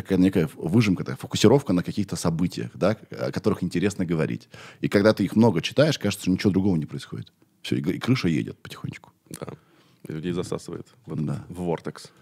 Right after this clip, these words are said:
Speaker 1: Как думаешь, почему мир, э, дал ебу? Вот так вот неожиданно.
Speaker 2: Видимо, такой цикл.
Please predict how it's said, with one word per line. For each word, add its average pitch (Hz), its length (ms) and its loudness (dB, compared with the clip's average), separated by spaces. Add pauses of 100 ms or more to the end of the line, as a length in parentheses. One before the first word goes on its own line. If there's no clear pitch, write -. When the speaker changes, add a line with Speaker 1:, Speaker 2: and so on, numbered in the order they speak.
(160)
Speaker 1:
Как 147 120 4
думаешь, 143 220 6
почему 139 300 4
мир, 110 260 8
э, 71 800 0 (400)
дал - 420 0
ебу? 64 340 -4 (1500)
Вот - 80 -16
так - 160 -2
вот 127 80 -8
неожиданно. - 360 -8
Speaker 2:
Видимо, 110 480 -4
такой 135 260 -6
цикл. - 340 -8